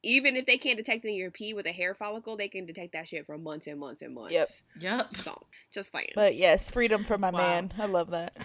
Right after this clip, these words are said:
Speaker 3: <laughs> Free B I. Wow. Well, you know, a couple months back, was it months ago? I feel like it was months ago.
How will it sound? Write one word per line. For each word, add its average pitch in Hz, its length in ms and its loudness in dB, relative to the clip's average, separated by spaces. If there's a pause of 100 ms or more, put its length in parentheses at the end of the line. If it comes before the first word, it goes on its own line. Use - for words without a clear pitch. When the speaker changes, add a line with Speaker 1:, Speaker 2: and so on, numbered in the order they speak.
(140)
Speaker 3:
<laughs> - 100 -20
Free 330 220 0
B 294 200 2
I. 247 440 8 (280)
Wow. 185 380 -2 (260)
Well, 285 400 12
you 311 100 0
know, 359 520 6
a 294 100 6
couple 370 280 6
months 226 280 0
back, 190 500 10 (360)
was 285 160 -4
it 392 120 -2
months 339 280 0
ago? 285 160 -2 (200)
I 269 120 4
feel 285 180 0
like 226 180 6
it 185 140 -4
was 170 240 -6
months 160 240 -10
ago. 170 440 -10